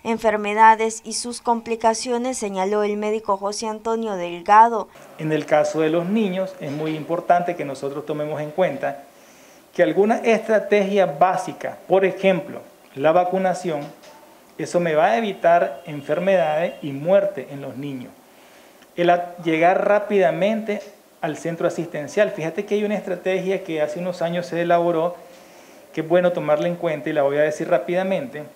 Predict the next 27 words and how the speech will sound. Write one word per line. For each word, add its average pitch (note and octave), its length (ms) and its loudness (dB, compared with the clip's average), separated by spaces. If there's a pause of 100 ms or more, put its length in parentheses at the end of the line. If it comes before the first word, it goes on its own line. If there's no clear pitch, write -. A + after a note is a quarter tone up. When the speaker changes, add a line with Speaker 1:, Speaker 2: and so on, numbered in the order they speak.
(300)
Speaker 2:
es D#3 140 -6
la F3 80 2
estrategia E3 480 -4
de E3+ 60 -4
las D#3 180 -4
tres C#3 240 -6
demoras. E3 400 -2 (840)
¿Qué E3+ 80 -2
significa G#3 520 -2
la G3+ 80 2
estrategia F3+ 420 -2
de F#3+ 60 2
las - 60 0
tres F#3 180 0
demoras? F#3+ 400 2 (480)
La F3 160 4
primera E3+ 340 2
demora G#3 420 4
es, B3+ 300 0 (640)
yo G3+ 180 4
tengo G3+ 640 0
un F#3 200 -4
signo G3 340 -2
o E3+ 160 -2
un F#3+ 140 -2
síntoma, A3+ 640 -2
dolor, G#3 400 2